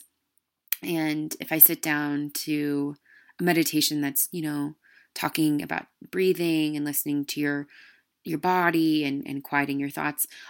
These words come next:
I kind of go nuts. Um, and so the more that a meditation can have a reminder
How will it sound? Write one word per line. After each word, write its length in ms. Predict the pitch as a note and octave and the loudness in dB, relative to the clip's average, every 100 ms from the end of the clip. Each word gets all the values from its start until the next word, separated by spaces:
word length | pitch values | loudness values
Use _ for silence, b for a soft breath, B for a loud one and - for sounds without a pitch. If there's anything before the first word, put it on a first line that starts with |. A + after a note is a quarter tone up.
| B | B
I 80 | E3 | 0
kind 200 | D#3 D3+ | 2 2
of 120 | C#3+ | 0
go 100 | D3 | -4
nuts. 500 | D2+ - - - - B B B B | -4 -6 0 0 0 B B B B
Um, 500 | D#3+ D3+ D3 D3 - | 2 4 4 0 -2
and 180 | - D3+ | 0 2
so 120 | - | 4
the 120 | D3 D3+ | 2 0
more 440 | D3+ D#3 D#3 D#3 | 2 2 4 2
that 300 | D3+ D3 - _ _ _ - | 0 -4 -6 _ _ _ -4
a 80 | |
meditation 600 | D3+ D3 D3 D3+ C#3+ D3 | 0 0 0 0 0 -2
can 160 | C#3+ D3 | -4 -4
have 440 | - C#3+ C#3 C#3 - | -4 -2 -4 -6 -6
a 40 | |
reminder 760 | D#3 C#3+ C#3 C#3 C#3+ C3+ C3 | -4 -2 0 -2 -2 -4 -4